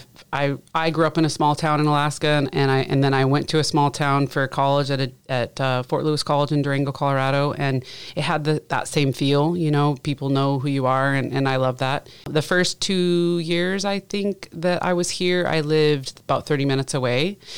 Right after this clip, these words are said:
and that was, um, not that fun. You know, I realized that I really like being a part of the community, and so now I'm raising my ten-year-old daughter here. I'm a single mom, and, uh, it's a great place to raise her. We have some amazing people in this community that help,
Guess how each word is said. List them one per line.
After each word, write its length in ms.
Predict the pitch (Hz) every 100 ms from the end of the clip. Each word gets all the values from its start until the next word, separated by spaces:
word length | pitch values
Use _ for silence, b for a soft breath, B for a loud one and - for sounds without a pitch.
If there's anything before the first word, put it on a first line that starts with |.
| B B
and 180 | - 170 180
that 180 | 170
was, 480 | 175 170 160 143 - -
um, 360 | 143 139 131
not 340 | 143 135 131 -
that 200 | 143 -
fun. 380 | 147 135 117 143
You 80 |
know, 100 | 147
I 80 | 143
realized 520 | 139 139 135 131 127
that 200 | 135 131
I 60 | 135
really 240 | 135 135
like 220 | 131 127 -
being 200 | 135 131
a 60 |
part 220 | 127 127
of 20 | 123
the 60 |
community, 600 | - 131 120 113 107 143 -
and 400 | 139 135 123 120
so 420 | - 135 131 127 B B B
now 240 | 147 143 143
I'm 80 |
raising 380 | 139 143 135 139
my 460 | 139 135 135 131 -
ten-year-old 380 | - 160 147 143
daughter 280 | 135 131 147
here. 500 | 156 151 151 165 - -
I'm 220 | 139 131
a 60 | 127
single 220 | - 143
mom, 340 | 135 135 156 160
and, 380 | 135 135 131 -
uh, 140 | 160 -
it's 100 | -
a 60 |
great 280 | 131 147 139
place 220 | - 139 -
to 120 | 143
raise 220 | 135 127
her. 280 | 139 135 139
We 140 | 135
have 200 | 131 127
some 300 | 123 135 127
amazing 680 | - 139 135 127 135 135 131
people 280 | - - 143
in 60 |
this 120 | 139 -
community 380 | 151 139 139 131
that 120 | -
help, 500 | 120 160 156 160 -